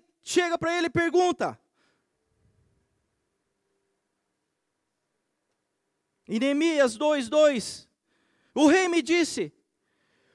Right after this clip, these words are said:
"Por que está triste o teu rosto, se não estás doente? Tem de ser tristeza do coração."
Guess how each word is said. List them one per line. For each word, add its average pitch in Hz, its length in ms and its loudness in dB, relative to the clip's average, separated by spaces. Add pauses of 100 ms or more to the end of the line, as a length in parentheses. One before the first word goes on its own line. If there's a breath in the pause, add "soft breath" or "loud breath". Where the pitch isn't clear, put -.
"Por 339 160 2
que 370 100 -4
está 339 320 -2
triste 359 600 -2
o 277 80 -4
teu 294 220 -2
rosto, 185 600 -2 (840)
se 294 260 -2
não 294 220 2
estás 277 400 -4
doente? 269 520 -6 (1200 soft breath)
Tem 320 160 -2
de 320 120 -2
ser 311 200 -4
tristeza 294 680 -4
do 285 100 -6
coração." 247 720 -2